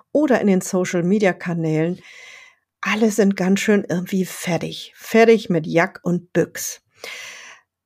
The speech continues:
Es wird stiller auf eine Art, es wird auf eine andere Art wiederum voller. Aber ich merke, dass alle sehr mitgenommen sind von diesen wilden, wilden, wilden Zeiten.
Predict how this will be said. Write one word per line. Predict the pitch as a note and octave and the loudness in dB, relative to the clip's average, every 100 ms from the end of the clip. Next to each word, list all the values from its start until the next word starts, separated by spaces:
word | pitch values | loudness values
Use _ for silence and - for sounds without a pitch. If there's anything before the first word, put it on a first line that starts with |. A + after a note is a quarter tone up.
| - | -2
Es | G#3+ G#3 | 0 4
wird | A#3+ A#3+ | 4 2
stiller | - - C4 C4+ C#4 C4+ | -2 4 4 6 4 4
auf | B3 - | 0 4
eine | A#3 A#3 | 2 2
Art, | A3 A3+ A#3+ A#3+ - - | 0 0 0 -4 -10 -4
es | F#3 - | -4 -4
wird | E3+ D#3+ D#3 - | 2 0 0 -4
auf | F#3+ | 2
eine | F#3+ - | 4 6
andere | A#3 B3 G3 | 8 8 4
Art | E3+ F#3 - | 2 0 2
wiederum | F#3+ F#3+ E3+ E3 - - | 6 6 4 0 -4 -12
voller. | - - - G#3 C#4+ D4+ E4+ F4 - - - - - - | -10 -8 2 6 8 6 4 0 -10 -18 -16 -16 -16 -2
Aber | A3 G#3+ A3+ A3+ A3+ | 2 6 6 6 2
ich | A3+ - | -2 2
merke, | G#3 A3+ D4+ D4+ A3 | 2 2 -2 0 0
dass | G#3+ - | 0 -4
alle | - A3 C4+ B3+ | -4 0 2 2
sehr | G#3+ G3 B3+ C#4 | 2 2 4 4
mitgenommen | B3+ - - G3+ D#3+ D3+ D#3 E3 | 0 -2 -2 0 0 -2 -2 -4
sind | D#3+ C#3+ - | -4 -6 -6
von | - D#3+ | -6 -4
diesen | F#3+ F#3 F3+ F3 | -2 -2 -2 2
wilden, | G3+ B3 B3 G#3+ F#3 | 4 4 4 2 2
wilden, | F#3+ G3+ G3+ F#3+ | 2 2 2 0
wilden | F3+ E3+ F#3 | 0 0 -2
Zeiten. | F#3+ - D#3 E3+ - - | -6 -8 -6 -6 -10 -20